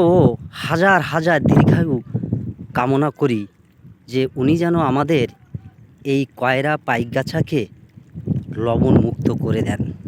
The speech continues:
এখানে আমরা যদি সেই, আহ, মিষ্টি জল করি, এখানে কিন্তু আমরা ধান মাছে পরিপূর্ণতা আমরা পেতে পারি। দেখুন চারিদিকে শুধু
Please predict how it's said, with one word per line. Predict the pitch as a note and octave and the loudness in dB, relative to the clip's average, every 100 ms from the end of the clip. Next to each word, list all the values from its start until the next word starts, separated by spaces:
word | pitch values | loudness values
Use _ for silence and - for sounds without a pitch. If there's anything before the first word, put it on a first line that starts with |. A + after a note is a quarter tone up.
| - - - - - - - - - - - - - - - - | -12 -14 -20 -12 -12 -12 -20 -20 -18 -18 -16 -16 -16 -18 -16 -10
এখানে | D3 - G3+ G#3 | -6 0 2 4
আমরা | F#3 F3+ F#3+ E3 - - - - - - B2+ | 4 4 4 4 0 -8 -12 -12 -12 -14 -4
যদি | C#3+ D3+ E3+ - | 0 0 0 0
সেই, | D#3+ C#3 | 2 2
আহ, | C#3 - - - - - - - - - - - - - - - A#2 A#2+ A2+ A#2 A2 A2 A2+ A#2 A2 | -2 -6 -20 -8 -2 -2 -4 -6 -4 -4 -4 -8 -10 -8 0 0 0 -4 -4 -4 -6 -6 -6 -6 -2
মিষ্টি | B2+ E3+ A#3+ | 0 0 0
জল | G3+ G3 E3+ | 2 2 2
করি, | D3+ C#3 C3+ | 2 2 2
এখানে | - E3 | 0 -4
কিন্তু | E3+ - - C#3+ | -2 2 2 2
আমরা | C#3 C3 B2+ - | 0 -2 -4 -6
ধান | - C#3+ D3 C#3 | -10 -6 -2 -2
মাছে | B2 B2 - D3+ G2+ - - - - - - - - | -2 -4 -2 -4 -4 -14 -20 -18 -18 -18 -14 -14 -10
পরিপূর্ণতা | - C3+ - - F#3 G3+ - D3 | -6 -2 -2 0 -2 -2 -2 -2
আমরা | B2 A#2 - | -2 -2 0
পেতে | - A#2 | 0 2
পারি। | - - - - - - - - - - - - - - - - | 4 2 2 0 -2 -2 0 2 6 8 8 8 8 8 8 8
দেখুন | - F2 - - | 8 8 6 6
চারিদিকে | C3 C3+ - - - | 4 4 4 6 8
শুধু | - - | 8 8